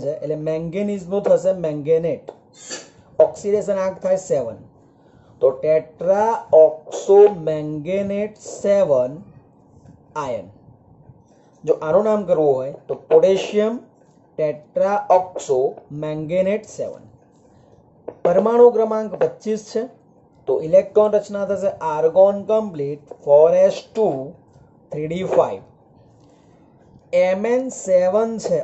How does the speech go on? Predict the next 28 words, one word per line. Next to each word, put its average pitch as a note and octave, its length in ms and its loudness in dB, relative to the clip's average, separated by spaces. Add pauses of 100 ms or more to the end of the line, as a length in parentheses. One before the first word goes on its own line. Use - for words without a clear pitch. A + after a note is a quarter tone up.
(160)
ઓક્સિડેશન G#3 600 -4
આંક G3+ 160 -8
સેવન F#3 520 -2
છે, A3 120 -2
મતલબ G#3+ 320 -2
સાત F#3+ 420 -4
ઇલેક્ટ્રોન G#3 500 -4 (140)
દૂર A3+ 240 4 (160)
થાય, D3+ 400 -8
અને E3 120 -10
સાત F#3 420 -6
ઇલેક્ટ્રોન G3+ 440 -6
દૂર G3 160 2
થાય G3 180 -2
તો F#3+ 100 -10
તમે G3 160 -2 (100)
જોઈ F#3+ 200 0
શકો F#3+ 120 -4
છો G3 80 -2
અહીંયા G3+ 260 -10
સાત E3+ 220 -8
જ F3 180 -8
ઇલેક્ટ્રોન D3+ 280 -10
છે, E3 120 -6
બધા A3 400 0
દૂર D#3 160 -4
થઈ C3 160 -8
જશે. - 220 -18